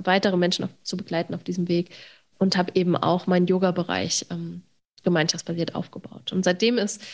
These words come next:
unglaublich viel entstanden. Also es sind sehr, sehr viele Projekte entstanden, die,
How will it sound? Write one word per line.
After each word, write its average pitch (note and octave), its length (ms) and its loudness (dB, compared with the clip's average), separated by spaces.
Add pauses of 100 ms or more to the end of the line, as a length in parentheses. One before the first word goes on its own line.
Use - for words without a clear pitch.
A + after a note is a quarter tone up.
(220)
unglaublich G#3 540 0
viel G3 140 0
entstanden. G3+ 680 -2 (1800)
Also G3 180 0
es F#3 60 0
sind F3+ 180 0
sehr, F3+ 160 2
sehr F3 120 -2
viele F3 180 -4
Projekte - 420 -2
entstanden, G3 640 0
die, F#3+ 720 -2